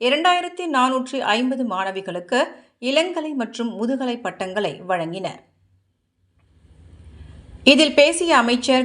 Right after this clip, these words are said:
கோவி செழியன், ஒரு காலத்தில் கல்வி என்பது ஒரு சாராருக்கு மட்டுமே இருந்த நிலையில், இன்றைக்கு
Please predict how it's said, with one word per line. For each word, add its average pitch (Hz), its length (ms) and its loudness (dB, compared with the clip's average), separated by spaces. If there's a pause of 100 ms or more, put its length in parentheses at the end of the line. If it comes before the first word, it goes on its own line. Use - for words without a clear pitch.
(100)
கோவி 240 300 2 (120)
செழியன், 226 440 2 (420)
ஒரு 302 200 8
காலத்தில் 330 560 4
கல்வி 269 260 2 (120)
என்பது 262 260 0 (220)
ஒரு 254 200 4
சாராருக்கு 247 640 4
மட்டுமே 233 320 0 (140)
இருந்த 202 260 -4
நிலையில், 196 340 0 (480)
இன்றைக்கு 302 400 0